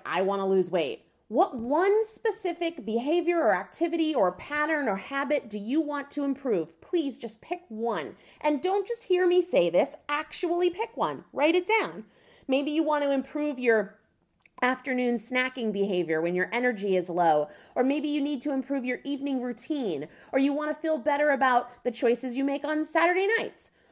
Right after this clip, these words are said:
or maybe you want to journal daily. I don't know what it is for you, but pick just one thing and then ask yourself this next question.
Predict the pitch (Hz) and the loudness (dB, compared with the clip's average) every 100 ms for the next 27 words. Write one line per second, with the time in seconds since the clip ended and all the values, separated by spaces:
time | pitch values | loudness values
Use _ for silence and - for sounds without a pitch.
0 | _ 277 302 311 311 311 311 285 185 233 | _ 0 2 2 4 4 2 -2 -2 0
1 | 277 294 302 311 185 175 240 277 247 123 | 0 0 -2 -4 -8 -2 -2 0 -2 -4
2 | - - _ 311 415 453 381 254 277 339 | -6 -16 _ -4 0 2 0 0 0 2
3 | 370 370 - 392 381 403 415 392 254 - | 2 0 -2 -2 0 2 2 4 2 0
4 | - 381 403 _ 330 294 - 202 233 247 | -10 -8 -8 _ -4 -4 -8 -6 -2 -2
5 | 240 277 220 175 - 277 359 392 311 370 | -4 -2 -2 0 0 2 2 0 -2 -4
6 | 392 - 440 - 285 - 302 339 381 - | -2 0 0 0 -4 -4 -6 -4 -4 -6
7 | - 190 190 175 - | -8 -8 -8 -12 -14